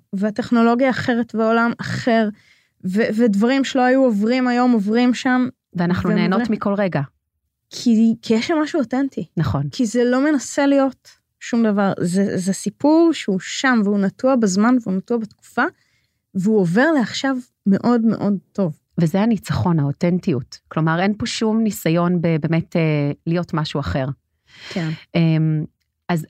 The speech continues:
Speaker 2: אז אני רוצה שנייה, אמ, קודם כל, אני מאוד מסכימה איתך. הקטע הזה שהיא הלכה ליואב,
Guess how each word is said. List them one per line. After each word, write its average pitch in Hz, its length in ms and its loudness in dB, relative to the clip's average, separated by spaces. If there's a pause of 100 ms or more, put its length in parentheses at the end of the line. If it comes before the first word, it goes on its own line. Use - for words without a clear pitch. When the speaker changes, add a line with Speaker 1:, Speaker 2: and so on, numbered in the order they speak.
(100)
Speaker 2:
אז 175 100 0
אני 170 120 0
רוצה 175 240 -2
שנייה, 294 420 -2 (260)
אמ, 151 420 0 (280)
קודם 240 180 0
כל, 240 80 -2
אני 165 140 2
מאוד 147 160 0
מסכימה 156 400 -4
איתך. 143 300 -6
הקטע 175 260 -6
הזה 196 140 -4
שהיא - 140 -6
הלכה 160 220 -6
ליואב, 151 480 -2